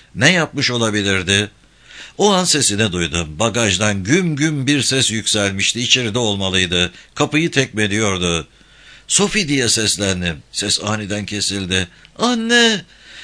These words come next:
"Evet Sophie, annen geldi tatlım." Tüm serin kanlılığıma rağmen sesim elimde olmadan yükselmişti. "İyi misin?" Sophie kilitli bagaj kapağının altından sakince, "Anne!" diye seslendi. "Sıkıştım anne, sıkıştım."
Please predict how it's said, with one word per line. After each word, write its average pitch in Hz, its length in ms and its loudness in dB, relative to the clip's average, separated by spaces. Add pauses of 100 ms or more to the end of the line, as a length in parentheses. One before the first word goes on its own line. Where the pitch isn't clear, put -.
(120)
"Evet 170 300 4
Sophie, 156 360 2
annen 147 400 0
geldi 143 300 2
tatlım." 113 540 0 (220)
Tüm 214 260 4
serin 170 320 4
kanlılığıma 147 680 0
rağmen 90 300 0
sesim 139 340 0
elimde 139 280 -2
olmadan 127 320 0
yükselmişti. 101 840 -2 (320)
"İyi 180 180 2
misin?" 113 440 0 (200)
Sophie 165 400 2
kilitli 175 440 2
bagaj 151 340 2
kapağının 147 500 0
altından 92 500 -2
sakince, 113 640 -2 (100)
"Anne!" 185 440 0
diye 175 180 2
seslendi. 170 580 0
"Sıkıştım 226 600 2
anne, 190 300 2
sıkıştım." 208 840 2